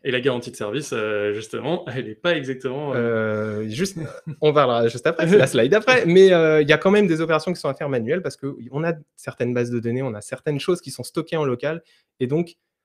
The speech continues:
Speaker 2: euh, notre workload va être rattaché à un disque. Et donc, quand le disque est plus là, bah, il y a des opérations manuelles. On est obligé. Euh, on est obligé. Voilà.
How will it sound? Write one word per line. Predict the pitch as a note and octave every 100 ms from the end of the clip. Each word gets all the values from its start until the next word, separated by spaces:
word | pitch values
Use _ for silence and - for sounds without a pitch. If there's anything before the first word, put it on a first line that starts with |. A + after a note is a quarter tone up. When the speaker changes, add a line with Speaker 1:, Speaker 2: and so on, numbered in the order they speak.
| _ _
Speaker 2:
euh, | B2 B2 A#2+ A#2+ A#2
notre | A#2 D3+ -
workload | D#3 - C#3+ D3+
va | A#2
être | A#2
rattaché | - D3 D3 C#3 -
à | D3
un | B2+
disque. | A2+ - - _ _
Et | B2+ C#3+ D3+ C#3
donc, | B2+ C3+
quand | - C#3+ D3+
le | B2+
disque | B2 D3 -
est |
plus | A#2 B2
là, | A#2 C#3
bah, | B2 A2+ - _ _ _ _
il | B2
y |
a | C3+
des | C#3+
opérations | C#3 C#3 A#2+ -
manuelles. | B2+ G#2+ G2+ A2+ C3+ _ _ _
On | A2+ G#2+
est | G#2+ B2 -
obligé. | C#3 B2 A#2 G#2+ A2 - _ _ _ _
Euh, | A#2 A2
on | A2
est | C3
obligé. | A2+ F#2 - _ _
Voilà. | A2+ F#2+